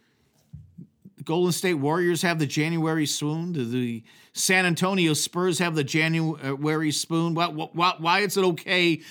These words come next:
for the Cavaliers to have the January swoon? I don't, I don't get it, and I don't understand. I'm not pessimistic, but I'm nervous.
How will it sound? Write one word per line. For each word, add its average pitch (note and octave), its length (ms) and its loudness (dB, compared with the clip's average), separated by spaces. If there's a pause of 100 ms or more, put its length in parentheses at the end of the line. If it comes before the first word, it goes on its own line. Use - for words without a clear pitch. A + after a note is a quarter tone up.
(120)
for F#3 120 0
the E3 80 2
Cavaliers F3 680 2
to D#3 100 0
have D3+ 440 2 (380)
the F3+ 120 4
January D#3 800 4
swoon? C3 600 0 (1500)
I E3+ 120 4
don't, E3 280 2
I F3+ 80 4
don't F#3 220 2
get F3 240 4
it, F#3 180 -2
and D#3+ 160 2
I D#3+ 140 4
don't D3+ 180 2
understand. B2+ 600 -4 (3000)
I'm G3 140 4
not B3 400 2
pessimistic, C4+ 880 0 (1160)
but G3+ 120 6
I'm F3 280 6
nervous. C#3+ 720 0